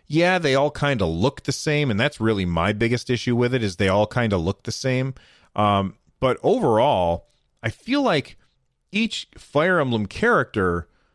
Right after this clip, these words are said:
plays very differently from the others for the most part. I, I, I really think that that's fair, uh, for him to say. So at the end of the day,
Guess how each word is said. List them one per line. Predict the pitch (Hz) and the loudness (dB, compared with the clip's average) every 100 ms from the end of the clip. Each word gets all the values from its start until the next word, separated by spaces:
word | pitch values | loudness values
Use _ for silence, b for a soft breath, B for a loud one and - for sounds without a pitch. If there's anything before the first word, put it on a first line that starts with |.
| _ _ _ _ _ _ _ _ | _ _ _ _ _ _ _ _
plays | - 220 247 147 104 | -6 -2 0 0 -4
very | 87 104 285 311 151 98 | -14 -8 -2 2 2 -2
differently | 87 147 - 117 110 98 90 87 _ _ | -2 -4 -2 -2 0 0 0 -4 _ _
from | _ _ - 156 139 | _ _ -2 0 2
the | 117 127 | 2 4
others | 120 104 - _ _ _ _ _ | 4 0 -2 _ _ _ _ _
for | 202 175 135 | 2 2 2
the | |
most | 110 110 117 107 - | 2 2 2 0 -6
part. | - 85 73 - _ _ _ _ _ - | -6 -4 -6 -8 _ _ _ _ _ -4
I, | 135 | -4
I, | 131 143 135 | 0 2 2
I | |
really | 127 151 170 143 | 4 2 2 0
think | 156 123 | -2 -2
that | 110 | -2
that's | 113 104 - | 0 0 -2
fair, | - 123 90 - - _ _ _ _ _ _ _ _ - | -4 0 0 -4 -14 _ _ _ _ _ _ _ _ -2
uh, | 107 98 87 | 0 2 0
for | - 117 | 0 0
him | 113 107 | 2 -2
to | 90 | -4
say. | - 110 73 - b b b b | -2 -2 -2 -8 b b b b
So | - 160 143 131 - | -2 0 2 0 -4
at | 123 | -6
the | - 165 | -2 -2
end | 208 | 0
of | |
the | 113 | -2
day, | 95 135 113 95 | 0 2 2 0